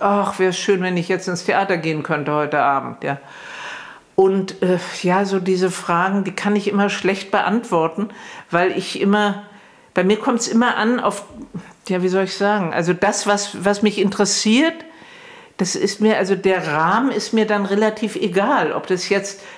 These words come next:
das kann irgendwie eine Fringe-Gruppe sein oder, oder eine Obdachlosengruppe. Und, oder habe ich übrigens mal eine tolle Aufführung gesehen, ja, also mit Obdachlosen, über Obdachlosen. Und es kann, äh, oder, oder es kann das Burgtheater sein. Also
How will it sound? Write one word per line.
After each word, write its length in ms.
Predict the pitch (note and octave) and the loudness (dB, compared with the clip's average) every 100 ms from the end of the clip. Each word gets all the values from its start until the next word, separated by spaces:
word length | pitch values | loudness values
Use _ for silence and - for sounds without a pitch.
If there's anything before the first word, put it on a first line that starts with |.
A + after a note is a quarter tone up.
| - | -12
das 140 | E3+ | -8
kann 220 | - G#3 | -2 0
irgendwie 440 | G3+ G3+ G#3 G3 G3 | 2 2 2 0 2
eine 140 | G3 | 2
Fringe-Gruppe 1160 | F#3 - G#3 F#4 - F3+ F#3+ F#3+ - G#3 G#3+ G#3 | 0 0 2 2 -2 -2 -2 -2 -2 0 2 0
sein 380 | F3 F#3 F3+ F#3+ | 2 0 0 2
oder, 340 | F#3 F#3+ F3+ - - - | 2 2 0 -4 -16 -14
oder 180 | - F#3 | -2 2
eine 180 | G3+ G#3 | 4 4
Obdachlosengruppe. 1120 | C4+ - F4+ G#3 G3 F#3 F#3+ F3 F#3 F3+ D#3 | 2 2 0 4 2 4 2 0 0 2 2
Und, 240 | C#3 D#3+ - | 2 -2 0
oder 160 | F#3 F3+ | 2 2
habe 100 | F3+ | 0
ich 40 | |
übrigens 240 | G3 F#3 G3 | -4 -4 -2
mal 80 | |
eine 160 | F3 F3 | -2 -2
tolle 260 | G3 F#3+ F#3 | 0 0 0
Aufführung 380 | G3+ F3 D#3+ | -2 -2 -2
gesehen, 460 | C#3+ C3+ D3 D#3 F3 | -2 -2 -2 0 0
ja, 200 | D3 E3+ - | 0 -2 -4
also 200 | - D#3+ | -4 0
mit 260 | F3 G3 - | 2 0 -2
Obdachlosen, 600 | - - D#3+ E3 D#3+ D#3+ | -4 -2 -2 0 -2 -2
über 260 | F3 F#3 E3 | 0 0 0
Obdachlosen. 520 | - D3 - D#3 F3 - - - - - | -4 -6 -2 -4 -4 -14 -12 -10 -10 -2
Und 160 | F#3 | 2
es 160 | G3+ G3+ | 2 0
kann, 400 | - G#3 A3+ A#3 | 0 2 2 0
äh, 300 | F3 F#3+ F#3 - - - | 2 4 2 0 -14 -10
oder, 240 | - F#3 G#3 | 0 2 4
oder 160 | G3 | 4
es 220 | A3 G3+ - | 4 2 0
kann 240 | A3 G#3+ | 0 2
das 180 | G#3 G#3 | 2 2
Burgtheater 720 | G#3+ A4+ F#4 A3+ G#3 F#3+ D#3+ | 2 2 2 2 2 0 0
sein. 420 | D#3 D3 C#3 C#3 - | 2 2 0 -4 -2
Also 400 | E3 D#3 F3 | -2 0 -2